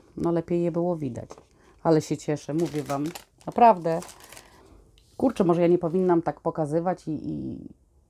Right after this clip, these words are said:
i mówić, że fajne są te rośliny i tak dalej, bo potem jak będą następne dostawy albo jakiś preorder, to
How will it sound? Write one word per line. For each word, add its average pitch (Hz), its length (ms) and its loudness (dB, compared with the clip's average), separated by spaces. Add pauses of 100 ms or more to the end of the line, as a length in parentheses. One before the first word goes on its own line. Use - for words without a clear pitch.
(880)
i 170 80 2
mówić, 160 380 0
że 156 120 -2
fajne 170 420 2
są 165 180 -8
te 180 100 -2
rośliny 170 420 -2
i 160 60 -2
tak 156 180 -6
dalej, 147 280 -4
bo 165 100 -4
potem 170 260 -2
jak 156 100 -2
będą 160 580 0 (180)
następne 160 600 -2
dostawy 175 480 -4
albo 160 180 -2
jakiś 165 220 -10
preorder, 165 600 -2
to 156 280 -6